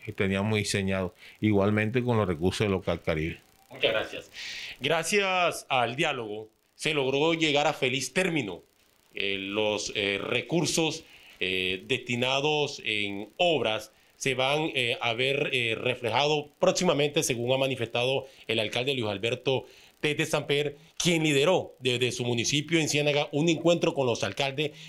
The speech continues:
Speaker 2: la cual fue estigmatizada. Y ahora el tiempo le ha dado la razón a estos veintiocho alcaldes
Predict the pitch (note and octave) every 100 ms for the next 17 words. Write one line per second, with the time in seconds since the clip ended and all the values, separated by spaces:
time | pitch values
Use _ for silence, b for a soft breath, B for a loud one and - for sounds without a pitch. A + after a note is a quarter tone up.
0 | B B2 B2 C3+ C3 D#3+ E3+ - D3 E3+
1 | C3+ C3+ - - F#3 G#2+ - _ _ _
2 | _ - C3+ C3+ D3 D#3 C#3+ A2+ - D3
3 | D3+ C3 B2 B2+ C3+ B2+ G#2+ - B2 B2+
4 | B B A2 A2 - C#3 A#2+ G2+ A2 A2+
5 | A#2 B2+ - A2+ B2